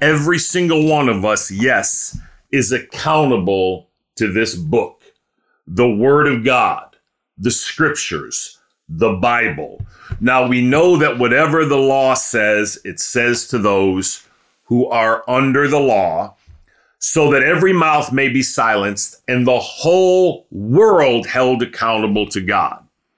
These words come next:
We've already said that all eight billion people in the world are sinful and under this charge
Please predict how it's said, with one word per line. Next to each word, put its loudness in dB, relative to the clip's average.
We've 2
already 2
said -2
that -2
all 0
eight -2
billion 0
people -2
in 2
the 2
world 0
are -2
sinful -2
and -4
under 2
this 0
charge -2